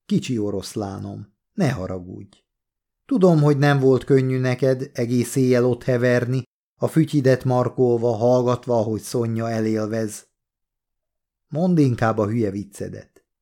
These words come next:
De ígérem, mielőtt betöltenéd a tizennyolcat, mikor is van a születésnapod? Kús már! Fölhajtok neked egy lányt. Kiszámított nem törődömség. Ne feledd.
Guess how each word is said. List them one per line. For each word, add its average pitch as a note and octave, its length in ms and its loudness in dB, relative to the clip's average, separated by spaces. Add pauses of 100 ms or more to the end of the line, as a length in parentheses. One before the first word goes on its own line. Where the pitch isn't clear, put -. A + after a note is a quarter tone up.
(640)
De B2+ 220 0
ígérem, B2+ 600 2
mielőtt C3 440 4
betöltenéd C3 760 2
a F#2 80 -8
tizennyolcat, B2+ 1000 -2 (300)
mikor E3 360 2
is F3+ 160 2
van E3+ 160 0
a E3+ 60 2
születésnapod? F3 1040 -2 (720)
Kús C#3+ 500 0
már! F2 480 -10 (1040)
Fölhajtok D#3 600 2
neked A2 280 -2
egy G#2 140 -2
lányt. G2 540 -10 (340)
Kiszámított A#2+ 760 -2
nem A#2 200 -2
törődömség. G2 960 -10 (100)
Ne C#3+ 180 -2
feledd. G2 480 -10